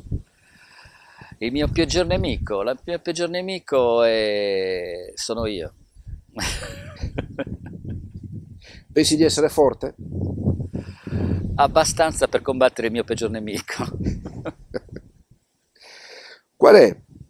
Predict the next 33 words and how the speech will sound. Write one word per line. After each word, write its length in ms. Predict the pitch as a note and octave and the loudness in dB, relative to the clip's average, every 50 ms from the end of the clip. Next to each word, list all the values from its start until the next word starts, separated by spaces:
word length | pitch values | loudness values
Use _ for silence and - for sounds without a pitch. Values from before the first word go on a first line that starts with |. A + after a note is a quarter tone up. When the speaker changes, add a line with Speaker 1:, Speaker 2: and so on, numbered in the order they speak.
| _ _ _ _ _ _ _ _ - | _ _ _ _ _ _ _ _ -6
Speaker 2:
la 160 | - B2+ A#2+ | -2 -2 0
cosa 320 | - - D#3 C3+ B2 B2 - | 6 8 8 8 8 6 2
più 120 | - C3 | 4 0
importante 680 | A#2+ - - B2 A2 - - B2+ C3 A#2+ G#2+ - A#2 G#2 | -2 2 2 0 0 2 2 2 2 2 0 -2 -2 -2
che 360 | - - A2+ A2+ G#2+ G#2 - - | 0 0 2 2 2 2 0 -2
hai 140 | A2 G#2+ | -2 -2
fatto 260 | G#2 - A#2 - A2+ G2 | -2 -2 -4 -4 -4 -8
finora? 400 | - G#2+ G2 F2 C#2+ - - - - - - - - - | -6 -8 -10 -10 -10 -10 -8 -8 -8 -4 -4 -4 -2 0
Quella 240 | - C#3 C3+ C3 - | 2 4 4 2 2
proprio 280 | - C#3+ C3 - C3 | 2 0 2 2 0
che 120 | A2+ A#2+ A#2+ | -2 -2 -2
sta 180 | - - C3 | 0 0 0
in 160 | B2 B2 B2 A#2+ | 0 0 -2 -4
cima 720 | - - - D3 C#3+ C3 B2+ B2 A#2+ A#2 A2+ - F#2+ - - | -4 -2 0 2 2 2 2 0 0 0 -2 -6 -8 -10 -8
alla 200 | A#2+ A#2 A#2 A2+ | -6 -2 -2 -2
li-, 140 | A2+ A2+ - | -2 -4 -6
sicuramente 500 | - - - B2 C3 B2+ C#3 D#3+ C#3+ C3+ A2 | -8 -8 -6 -4 -2 0 0 0 -2 -2 -4
ce 80 | - | -4
ne 60 | A2+ A2 | -6 -6
sono 240 | - - G#2 G#2 F#2+ | -6 -8 -10 -10 -10
tante, 400 | - F2 D#2+ - - - - - - - - - - - - - - - - - - - | -10 -12 -12 -12 -12 -14 -14 -16 -12 -4 0 2 2 2 0 0 0 0 2 2 0 2
ma 100 | - D#3 | 4 4
io 60 | E3+ | 4
voglio 160 | D3+ D3 C3 A2 | 4 4 2 2
sapere 320 | A2+ C#3 - D3+ C3+ C3+ | 0 0 0 0 0 2
quella 200 | C3 E3 C#3+ B2+ | 4 4 4 4
che 120 | A#2 B2 | 2 0
sta 160 | A#2 - C3+ A#2+ | 0 0 0 2
proprio 280 | - C3+ - - B2+ | 2 0 0 0 -2
in 200 | B2+ B2 - - | -2 -2 -4 -4
cima 500 | A2+ - - E3 D#3+ C#3+ C#3 B2+ A#2+ - - - - - - - - - F2 | -2 -2 0 0 2 2 0 -2 -2 -6 -10 -10 -12 -12 -10 -8 -8 -8 -6
alla 180 | - A#2+ A2+ A2+ | -2 0 0 0
lista. 320 | G#2 F2+ F2+ - - - | 0 0 -4 -6 -6 -4